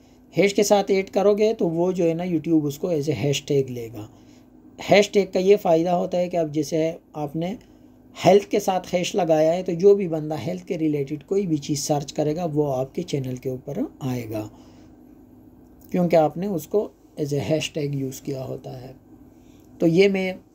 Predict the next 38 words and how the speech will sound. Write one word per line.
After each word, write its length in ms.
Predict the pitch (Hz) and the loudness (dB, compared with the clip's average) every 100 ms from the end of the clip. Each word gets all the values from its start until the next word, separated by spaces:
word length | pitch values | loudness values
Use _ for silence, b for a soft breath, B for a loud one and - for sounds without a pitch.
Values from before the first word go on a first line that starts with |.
| - | -6
यहाँ 240 | 165 151 160 | 0 0 0
पे 100 | 170 | 0
ऐड 220 | 165 175 | 0 0
कर 140 | 185 | -2
लेता 280 | 180 180 190 | -2 -2 -2
हूँ 280 | 175 220 302 - - - - - - - | -2 -2 -4 -10 -20 -20 -20 -20 -20 -4
दो 220 | 147 156 | 4 4
तीन, 280 | 156 175 208 - _ _ _ _ _ - | 4 -2 -8 -10 _ _ _ _ _ -8
आप 140 | 160 | -4
अपने 200 | 151 165 | -2 0
मर्ज़ी 320 | 156 156 170 | 0 0 0
से 140 | 175 190 | 0 0
ऐड 120 | 180 | -2
कर 140 | 175 | -4
सकते 420 | 165 170 170 202 190 | -4 -4 -4 -2 0
हैं 260 | 247 269 - - | -2 -4 -10 -6
इसी 160 | - | -4
टॉपिक 360 | 170 165 156 165 | 2 2 2 -2
के 120 | 190 | -4
रिलेटेड। 460 | 180 180 180 180 240 - - _ - - | -2 -4 -4 -6 -8 -10 -20 _ -20 -4
यहाँ 180 | 151 156 | 0 0
पे 100 | 165 | 0
ये 120 | 175 | 0
बेसिक 320 | 170 160 156 - | 2 0 0 -8
सेटिंग 340 | - 170 175 185 | -4 -4 -4 -4
है, 60 | |
अगर 220 | 175 147 151 | -2 0 0
आप 140 | 151 | 0
इसको 200 | 147 160 | -4 -6
चेंज 280 | 151 160 170 | -4 -4 -4
करते 300 | 160 151 151 | -6 -2 -4
चेंज 280 | 147 160 175 | -4 -6 -4
कर 140 | 156 | -2
ले, 80 | 151 | 0
वरना 260 | 143 139 | 0 -2
ज़रूरत 380 | 156 135 131 135 | -2 -2 -2 -6
नहीं 240 | 131 127 | -6 -8
है। 100 | 120 | -10